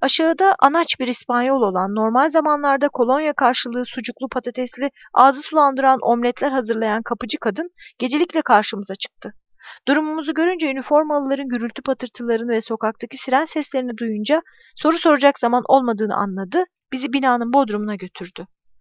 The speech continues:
Buranın kapısı yakındaki bir park yerine açılıyordu. Buradan polis tarafında kuşatılan Cumhuriyet Sokağı'na çıkmadan kaçmayı başardık. Dışarı çıktıktan sonra Senyora bayılacak halde bir otelin duvarına dayandı. Ve işte o zaman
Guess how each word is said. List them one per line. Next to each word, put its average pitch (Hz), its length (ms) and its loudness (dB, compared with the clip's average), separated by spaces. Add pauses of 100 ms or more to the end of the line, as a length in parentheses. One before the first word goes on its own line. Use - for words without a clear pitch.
(480)
Buranın 392 300 0
kapısı - 380 -10
yakındaki 254 560 -2
bir 320 100 -2
park - 340 -4
yerine 202 240 -2
açılıyordu. 190 840 -6
Buradan 277 340 4
polis 254 280 -4
tarafında 214 440 -4
kuşatılan 214 580 -6 (300)
Cumhuriyet 285 420 -4
Sokağı'na 262 400 -4
çıkmadan 254 520 -4
kaçmayı 233 460 -6
başardık. - 680 -12 (600)
Dışarı 339 320 2
çıktıktan 349 500 -2
sonra 214 360 0
Senyora 233 480 0 (140)
bayılacak 254 540 0
halde 302 240 0
bir 285 80 0
otelin 277 360 -2
duvarına 214 440 -4
dayandı. 185 500 -12 (680)
Ve 214 100 0
işte - 340 -4
o - 120 0
zaman 233 420 -2